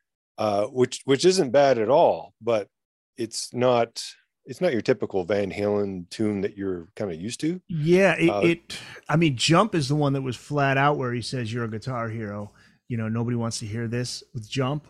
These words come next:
Speaker 2: However, something like this, I'm sure he brought it to his attention, and they just said no.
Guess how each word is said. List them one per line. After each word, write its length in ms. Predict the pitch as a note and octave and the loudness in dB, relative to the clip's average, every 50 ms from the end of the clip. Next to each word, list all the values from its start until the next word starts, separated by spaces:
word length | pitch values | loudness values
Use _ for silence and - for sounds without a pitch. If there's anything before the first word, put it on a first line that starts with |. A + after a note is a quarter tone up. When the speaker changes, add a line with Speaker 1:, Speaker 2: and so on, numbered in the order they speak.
| _ | _
Speaker 2:
However, 640 | - - C#3 C3+ C3 D3+ F#3 G3 D3+ A#2 G#2+ A#2 - _ | -10 -4 -2 2 4 4 4 4 4 0 -4 -8 -10 _
something 420 | - - - F3 D3 - D3+ D3 C#3+ | -8 -2 -2 0 0 0 -2 -2 0
like 200 | C3 C3 A#2 A#2+ | 0 -2 -2 -2
this, 360 | B2 C3+ D#3+ F3+ F3+ - - | 0 0 0 0 -2 -4 -8
I'm 100 | C3+ B2+ | -8 -8
sure 280 | A#2 - - D#3 C#3+ C3+ | -6 -4 -2 0 0 0
he 80 | B2+ | 0
brought 280 | A#2 B2 B2+ C3 B2+ B2 | -2 -2 0 0 0 0
it 100 | A#2 - | -2 -4
to 120 | - C3 | -4 -4
his 160 | A#2+ A#2 A2 | -4 -4 -4
attention, 640 | A2+ G#2 - D3 D#3+ F3+ F3+ F3+ - A#2 G#2+ A2+ - _ _ _ _ _ _ _ _ _ _ - | -6 -6 -4 -2 0 0 0 0 -2 -2 -2 -4 -6 _ _ _ _ _ _ _ _ _ _ -2
and 280 | C3 C3 C3 B2+ A#2+ B2+ - - | 0 2 2 2 0 -2 -6 -6
they 160 | B2 C3 C3 B2+ | -2 0 0 2
just 240 | B2 C3 A#2+ - | 2 0 -2 -2
said 220 | - C3+ B2 A#2 A#2 | 0 0 0 0 2
no. 420 | B2+ D3 E3 C#3+ A2+ A2 B2 - | 2 4 4 4 2 0 -2 -4